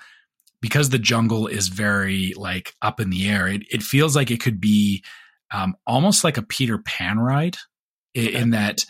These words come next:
Speaker 1: you know, it, it would be a, it would be a track ride system, but it would be suspended instead of underneath.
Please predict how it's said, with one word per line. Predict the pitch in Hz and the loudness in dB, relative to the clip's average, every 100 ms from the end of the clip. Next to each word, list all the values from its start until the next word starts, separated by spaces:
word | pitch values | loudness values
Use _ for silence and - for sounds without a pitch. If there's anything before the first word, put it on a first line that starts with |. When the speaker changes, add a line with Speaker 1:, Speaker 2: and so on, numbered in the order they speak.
| - - _ | -12 -20 _
Speaker 1:
you | 120 | 0
know, | 110 | 2
it, | 113 | 2
it | 127 | 2
would | 120 | 2
be | 104 127 | 4 2
a, | 117 | 0
it | - 117 | -2 -2
would | 104 | 0
be | 117 | 0
a | 110 | 2
track | - 131 120 110 - _ | 0 0 0 -2 -10 _
ride | 110 113 120 120 | -6 0 0 0
system, | - - 95 | 2 0 0
but | 98 | -2
it | |
would | 98 92 | -2 -2
be | 92 | 0
suspended | - - - - 101 117 123 | 2 2 2 2 0 2 0
instead | 101 - 113 | 0 0 0
of | 95 | -2
underneath. | - 101 90 87 98 135 - | -6 -8 -4 -2 -2 -2 -8